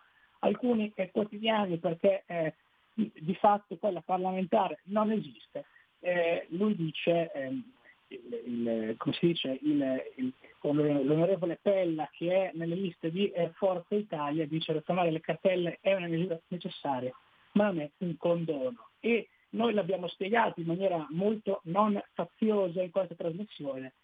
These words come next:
più volte sul perché la rottamazione delle cartelle fino a mille euro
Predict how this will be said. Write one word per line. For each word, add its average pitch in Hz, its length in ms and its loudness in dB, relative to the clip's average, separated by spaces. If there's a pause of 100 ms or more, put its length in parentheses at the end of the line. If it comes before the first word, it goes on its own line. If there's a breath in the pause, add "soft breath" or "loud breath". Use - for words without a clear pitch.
(240)
più 220 160 2
volte 127 560 -8
sul 214 260 -2
perché 175 500 -2 (320)
la 185 140 -2
rottamazione 196 580 0
delle 190 120 2
cartelle 185 400 -2
fino 208 320 -4
a - 20 0
mille 180 400 2
euro 117 160 -10